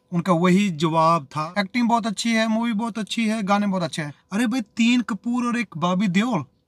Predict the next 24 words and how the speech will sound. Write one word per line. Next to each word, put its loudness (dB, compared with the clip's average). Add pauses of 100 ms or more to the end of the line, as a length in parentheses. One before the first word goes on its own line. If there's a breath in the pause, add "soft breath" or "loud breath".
(200)
ये -4
तो 4
एक्टिंग -2
तो 2
इनके 0
खून 4
में 2
है, 0
उसके -4
आगे -2
बताओ -2
क्या 0
है 4
मूवी 2
में, -2
तो -6
मैं 2
वो 2
बताने 2
की -4
आपको -6
कोशिश -6
करता -12
हूँ। -8